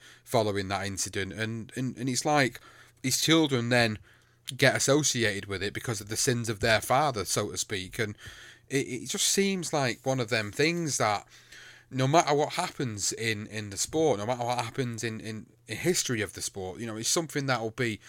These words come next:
a forever moment in boxing. And, and it was why we wanted to do it, and it's why we wanted to bring light to it. But it was also important that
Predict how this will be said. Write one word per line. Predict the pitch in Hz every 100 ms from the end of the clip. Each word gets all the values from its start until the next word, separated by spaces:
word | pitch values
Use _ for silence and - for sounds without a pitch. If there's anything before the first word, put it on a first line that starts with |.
| - -
a | -
forever | - 117 120 110
moment | 110 147 156 101 92
in | 101 98
boxing. | 139 - - 117 101
And, | 101 101
and | 113
it | 117
was | 131
why | 156 160
we | 131
wanted | 117 120 -
to | 98
do | 131 117
it, | 85
and | 95
it's | 104
why | 123 123
we | 113
wanted | 110 107
to | -
bring | 110 101
light | 131 147
to | - 92
it. | 82 - - - -
But | 135
it | 139
was | 143
also | 165 180 147
important | 117 - 156 113 85
that | 85 85